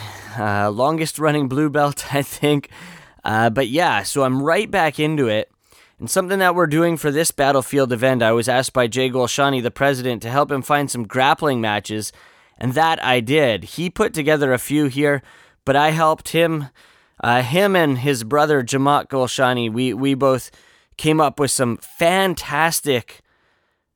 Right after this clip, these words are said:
grappling matches for this event. And if you guys wanna get out there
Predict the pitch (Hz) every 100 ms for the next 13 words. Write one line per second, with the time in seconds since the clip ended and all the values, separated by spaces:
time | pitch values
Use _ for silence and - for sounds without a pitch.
0 | - 131 139 151 156 135 123 113 117 123
1 | 113 - 127 117 113 123 110 117 110 117
2 | 110 - 160 - 139 185 185 175 170 143
3 | 160 156 135 139 151 - 131 127 117